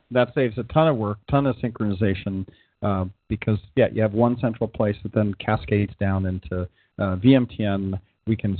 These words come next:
cascade into Mailman programmatically, and so all of a sudden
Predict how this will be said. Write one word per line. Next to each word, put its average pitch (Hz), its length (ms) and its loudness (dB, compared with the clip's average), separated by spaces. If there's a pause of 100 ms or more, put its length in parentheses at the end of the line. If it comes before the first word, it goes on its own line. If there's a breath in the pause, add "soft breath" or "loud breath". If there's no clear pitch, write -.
(140)
cascade 110 400 0
into 98 220 0
Mailman 113 800 2
programmatically, 104 840 0
and 98 200 -6
so 95 160 0
all 107 200 4
of 98 60 -4
a - 80 -16
sudden 98 320 -2